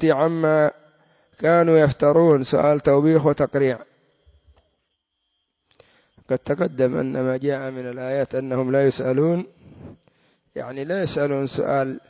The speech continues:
استعتاب، يستعتبون شأنهم فيه ويكون لهم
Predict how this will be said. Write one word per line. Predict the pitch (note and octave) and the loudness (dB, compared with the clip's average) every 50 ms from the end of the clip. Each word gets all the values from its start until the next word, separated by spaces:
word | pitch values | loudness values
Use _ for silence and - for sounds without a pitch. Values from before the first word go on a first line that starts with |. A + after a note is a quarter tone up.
| _ _ _ _ _ _ _ _ _ _ | _ _ _ _ _ _ _ _ _ _
استعتاب، | - - - - A#2 A#2+ - - D3+ C#3 B2 A2 - _ _ _ _ _ _ _ _ _ _ _ _ _ _ _ _ - | -20 -20 -16 -12 -12 -12 -10 -6 -4 -2 -2 -4 -6 _ _ _ _ _ _ _ _ _ _ _ _ _ _ _ _ -10
يستعتبون | B2+ - - - C#3 C3 C3 - D3+ C#3 C#3+ D3 C#3+ C3+ B2 | -8 -8 -4 -4 -4 -4 -2 -2 -2 2 2 2 2 2 -2
شأنهم | - - - - - C3+ C3 C3+ C#3 B2+ | -2 -2 -4 -2 -2 -4 -4 -6 -6 -8
فيه | A#2 - C#3+ C3+ C3 C3 | -6 -4 -2 -2 0 0
ويكون | C3 B2+ B2 A#2+ B2 - - C3+ C3 C3 C3 | 0 0 0 0 -2 -4 -4 -4 -2 -2 -2
لهم | C3+ B2+ C3 C3+ B2+ B2 - | -2 -2 -2 -4 -6 -8 -12